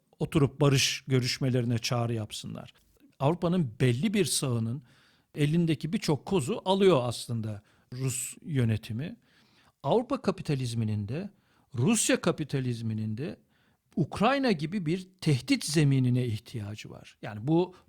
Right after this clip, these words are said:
Drohkulisse dediğimiz Almanca'da, hani ben çevirecek olsam, e, tehdit zemini ya da tehdit kulisi olarak çeviri-,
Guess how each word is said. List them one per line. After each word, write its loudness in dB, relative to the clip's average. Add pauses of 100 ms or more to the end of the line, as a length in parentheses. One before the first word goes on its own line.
Drohkulisse 2 (180)
dediğimiz -4
Almanca'da, -6 (380)
hani -8
ben -2 (280)
çevirecek -6
olsam, -8 (200)
e, -16 (220)
tehdit -2
zemini 4
ya 0
da -6
tehdit -6
kulisi -4
olarak -4
çeviri-, -8